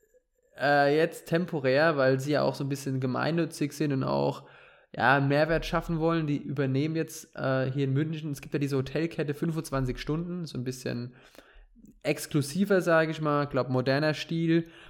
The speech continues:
Und, äh, für übergangsweise kann man sich quasi ein Hotelzimmer mieten über Muckbook und kann es als Office nutzen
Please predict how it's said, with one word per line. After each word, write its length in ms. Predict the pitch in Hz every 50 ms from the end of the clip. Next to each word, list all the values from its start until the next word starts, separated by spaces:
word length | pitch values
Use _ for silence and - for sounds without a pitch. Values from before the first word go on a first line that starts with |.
| - - - - -
Und, 680 | - - 131 131 127 131 127 127 127 127 131 - - -
äh, 840 | - 131 131 131 131 131 127 127 123 - - - 107 98 92 - 135
für 160 | 135 - 139
übergangsweise 1000 | - - 160 170 196 185 - 180 165 165 165 - - 147 147 147 151 156 156 156
kann 200 | 156 - 156 151
man 180 | 156 156 151 147
sich 220 | 156 147 - -
quasi 380 | - 147 143 139 139 135 139 127
ein 180 | 123 127 127
Hotelzimmer 560 | 123 123 - - 143 165 165 - 160 147 131
mieten 280 | 127 139 151 170 156 151
über 160 | 135 131 123
Muckbook 520 | 123 135 147 139 - - 202 214 208 - - - _ _ _ _ _ _ _ _ -
und 100 | 143 139
kann 180 | - 143 143 151
es 100 | 135 135
als 180 | 131 127 -
Office 320 | 139 143 139 147 131 - 131
nutzen 460 | 127 120 120 - - 131 123 -